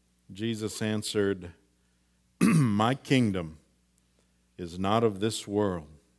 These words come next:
If my kingdom were of this world, my servants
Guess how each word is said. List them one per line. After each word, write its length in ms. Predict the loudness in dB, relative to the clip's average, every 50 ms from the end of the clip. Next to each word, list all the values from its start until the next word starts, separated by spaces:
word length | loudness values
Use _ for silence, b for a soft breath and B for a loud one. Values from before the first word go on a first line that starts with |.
| _ _ _ _ _ _ _ _ _ _ _ _ _ _ _ _ _ _ _ _ _ _ 0
If 400 | 4 4 4 4 2 -8 -4 -2
my 180 | 0 0 0
kingdom 640 | 0 -2 -6 -2 0 0 2 2 2 0 0 0 0
were 300 | 2 2 2 2 4 2
of 240 | 2 0 -2 -4 -4
this 340 | -4 -4 -4 -4 -8 -10 -8
world, 460 | -4 -2 0 0 0 0 -2 -2 -2
my 320 | -2 -4 -2 -2 -4 -6
servants 960 | -6 -8 -10 -12 -6 -4 -2 -2 -2 -2 -4 -4 -6 -6 -8 -10 -12 -12 -14